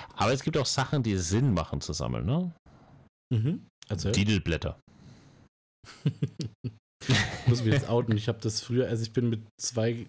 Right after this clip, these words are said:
Speaker 2: Schwestern groß geworden und ich hab das natürlich auch miterleben dürfen. Es gab sogar Zettel, die geduftet haben.
Speaker 1: Ja,
Speaker 2: Äh,
Speaker 1: fancy.
Speaker 2: Weltklasse.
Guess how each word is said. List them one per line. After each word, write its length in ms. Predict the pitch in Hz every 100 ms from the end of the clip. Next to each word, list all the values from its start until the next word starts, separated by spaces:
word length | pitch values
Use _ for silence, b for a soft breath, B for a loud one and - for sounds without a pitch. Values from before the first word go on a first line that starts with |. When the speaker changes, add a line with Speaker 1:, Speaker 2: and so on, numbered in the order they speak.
| -
Speaker 2:
Schwestern 480 | - 110 107 113 104
groß 260 | 104 104
geworden 480 | 107 101 104 107 143 B B B B -
und 240 | 113 113
ich 260 | 117 110 -
hab 140 | 110
das 180 | 110 113
natürlich 440 | 117 110 110 107 -
auch 160 | 107
miterleben 500 | 101 95 92 95 92
dürfen. 340 | 90 90 90 95 _ _ _ _ _ _ _ -
Es 100 | -
gab 200 | 127 123
sogar 340 | 123 113 113
Zettel, 260 | - 127 110
die 120 | 110
geduftet 600 | 107 98 131 - 98 -
haben. 300 | 92 - 95 - _ _ _ _ _ _ _ -
Speaker 1:
Ja, 200 | 90 85 - _ _ - -
Speaker 2:
Äh, 80 | 98 87
Speaker 1:
fancy. 240 | 80 82 - -
Speaker 2:
Weltklasse. 760 | 92 123 147 - 92 - -